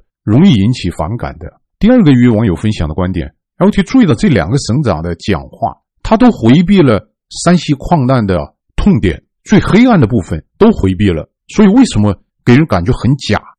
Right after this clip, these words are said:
而且很坏呢？你看山西这次矿难，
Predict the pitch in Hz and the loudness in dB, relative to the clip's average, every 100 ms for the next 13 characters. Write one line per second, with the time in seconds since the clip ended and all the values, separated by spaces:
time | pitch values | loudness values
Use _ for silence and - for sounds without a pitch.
0 | _ 107 127 127 90 76 - 139 101 78 | _ -2 -2 -2 -6 -8 -2 0 -2 -6
1 | - _ _ 143 254 - 220 240 240 180 | -14 _ _ 0 0 0 0 0 0 -2
2 | 185 135 123 - 131 110 | -2 -2 -6 -4 -4 -4